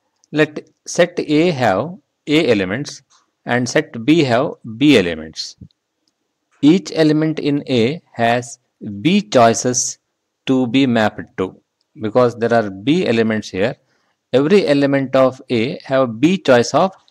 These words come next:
mapping. Each such choice gives you a unique function. Since each element has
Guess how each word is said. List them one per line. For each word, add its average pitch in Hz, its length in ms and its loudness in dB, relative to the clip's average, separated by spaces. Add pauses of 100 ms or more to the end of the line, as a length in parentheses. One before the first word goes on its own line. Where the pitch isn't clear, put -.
(160)
mapping. 95 520 -2 (1080)
Each 185 280 0
such 151 360 0 (140)
choice 131 380 4
gives 127 420 -2
you 110 220 2
a 143 280 2 (240)
unique 127 460 0
function. 95 680 -6 (580)
Since 156 340 -4 (100)
each 147 320 2
element 160 480 0
has 110 520 0